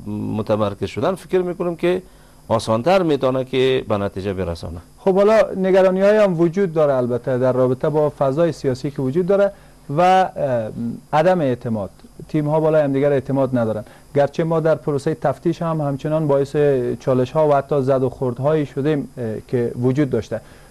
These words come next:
Speaker 2: در فضای سیاسی شما فکر می‌کنین که، اه، همون حالتی که همراه با خشونت هست در پروسه تفتیش، همین فضا وجود داره و این بی‌اعتمادی که وجود داره، شما فکر می‌کنین به او اندازه تاثیرگذار است
Speaker 1: خب.
Speaker 2: و باید جدی گرفته بشه؟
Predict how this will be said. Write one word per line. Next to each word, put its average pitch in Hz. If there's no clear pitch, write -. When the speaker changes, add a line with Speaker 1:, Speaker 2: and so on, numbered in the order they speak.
Speaker 2:
در 175
فضای 185
سیاسی 143
شما 175
فکر 170
می‌کنین 135
که، 113
اه، -
همون 135
حالتی 131
که 135
همراه 127
با 131
خشونت 135
هست 151
در 143
پروسه 135
تفتیش، 143
همین 175
فضا 156
وجود 147
داره 196
و 175
این 156
بی‌اعتمادی 143
که 170
وجود 131
داره، 151
شما 156
فکر 147
می‌کنین 139
به 135
او 151
اندازه 135
تاثیرگذار 123
است -
Speaker 1:
خب. 147
Speaker 2:
و 131
باید 127
جدی 123
گرفته 165
بشه؟ 139